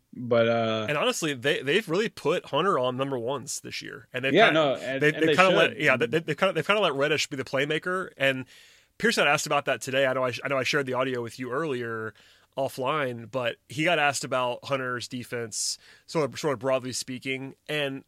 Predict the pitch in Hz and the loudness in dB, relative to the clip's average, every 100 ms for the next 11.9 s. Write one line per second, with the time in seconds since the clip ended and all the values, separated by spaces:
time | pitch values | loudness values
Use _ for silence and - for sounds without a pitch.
0 | _ 151 170 160 - 151 139 139 127 139 | _ 0 0 0 0 0 0 -4 -6 -6
1 | 127 117 - 143 127 120 135 135 123 123 | -4 -4 0 0 0 -4 -2 -2 -2 -4
2 | 120 123 127 117 117 110 120 123 117 120 | -4 -6 -8 -8 -12 -8 -4 -4 -6 -10
3 | 117 123 117 120 120 120 113 117 113 113 | -6 -6 -6 -8 -8 -6 -4 -4 -6 -6
4 | 135 185 202 143 110 139 - 135 180 165 | -4 -2 -4 -6 -4 -6 -6 -6 -4 -4
5 | 131 131 117 120 120 127 - 123 120 - | -6 -10 -10 -8 -6 -8 -6 -6 -8 -14
6 | _ - - 135 123 135 131 143 123 120 | _ -8 -4 -2 -2 -2 -2 -2 -2 -4
7 | 120 - 131 117 120 113 113 113 113 - | -6 -6 -8 -6 -8 -10 -10 -10 -12 -12
8 | 127 120 120 117 117 113 - - 196 208 | -8 -8 -6 -6 -6 -8 -14 -10 0 4
9 | 175 - 131 120 120 135 160 - _ _ | 4 2 -4 -4 -4 -4 -4 -10 _ _
10 | _ 160 151 - 139 143 180 202 135 156 | _ 0 0 -2 -4 0 2 2 2 2
11 | 151 - - - 135 151 117 113 160 | 0 -4 -14 -4 -4 -2 -8 -10 -12